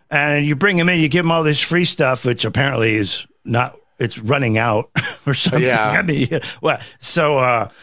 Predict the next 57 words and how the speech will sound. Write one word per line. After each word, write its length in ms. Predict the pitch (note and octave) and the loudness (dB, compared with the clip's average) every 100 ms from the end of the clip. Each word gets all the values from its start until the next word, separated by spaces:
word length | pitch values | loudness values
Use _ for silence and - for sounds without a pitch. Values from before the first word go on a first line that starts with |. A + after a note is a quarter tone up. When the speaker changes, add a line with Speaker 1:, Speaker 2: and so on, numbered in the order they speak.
| - | -6
Speaker 1:
well, 140 | D3+ C3 | -2 0
they 120 | C3 | 2
have 200 | C#3 B2+ | 0 0
to 100 | C3 | -2
break 380 | F2+ C#3 D3 D3+ | 0 -2 0 0
in 220 | C#3+ C#3 | 0 0
and 160 | A#2+ | -2
steal 640 | - - C#3 D3 D3 C#3 C3+ _ _ - | -2 -2 0 2 2 -2 -4 _ _ -6
stuff. 520 | - D3 E3+ E3+ - | -2 0 0 0 0
I 100 | A#2+ | 0
mean, 320 | A2 G#2+ A2 G#2 - - | 0 -2 -6 -12 -20 -12
w-, 160 | - B2+ | -8 -2
this, 240 | E3+ - | -2 0
this 200 | F3 F#3 | 0 2
Speaker 2:
Yeah, 60 | - | 2
Speaker 1:
is 140 | E3 | 4
what 80 | C#3+ | 4
Speaker 2:
it 60 | G3 | 4
Speaker 1:
they 80 | |
Speaker 2:
was 100 | F#3 | 4
Speaker 1:
come 120 | B3+ E4+ | 2 2
Speaker 2:
pathetic. 400 | - D#3+ B2+ F2+ | 2 2 2 -2
Speaker 1:
from, 100 | D#2+ | -4
though. 40 | - _ _ | -14 _ _
Speaker 2:
It 60 | C3 | -2
was 160 | C#3 | -2
pathetic. 540 | - A#2+ - G2+ G2+ E2+ | -2 -8 -2 -2 -2 -2
It 40 | A2+ | -2
was, 220 | B2+ - _ _ _ - | -2 -4 _ _ _ -4
I 100 | C#3 | 0
mean, 240 | C3 C3 B2+ | 2 0 2
it 160 | C#3 | 0
was 140 | A#2+ A#2+ | 0 -4
just, 240 | A2 - _ _ - | -6 -12 _ _ -4
it 60 | |
was 140 | C#3 C3 | -2 0
like, 180 | A2+ - | -2 -6
I 60 | A#2 | -2
must 200 | D#3+ - | -2 -2
have 60 | |
been, 220 | B2+ A2 F#2+ | -2 -2 -2
they 80 | B2 | 0
were 120 | B2+ | 0
breaking 360 | - D3+ D3+ B2 | 0 -2 0 -2
the 80 | |
door 280 | G2+ A2+ D3 | 0 0 0
down. 240 | A2+ F#2+ F#2 | 0 -2 -4
Like, 180 | F#2+ _ - _ - | -6 _ -20 _ -8
the, 180 | G#2+ G#2+ _ | -8 -8 _
what'd 180 | B2 B2+ | -4 -2
you 60 | C3+ | -2
say? 160 | C3+ | -2
The 100 | G#2+ | -2
guy 240 | G2+ A#2 B2 | 0 0 0
in, 180 | G#2+ A2 | -2 -2
uh, 80 | G#2 D#2+ | -2 -2
in 200 | G#2+ | -4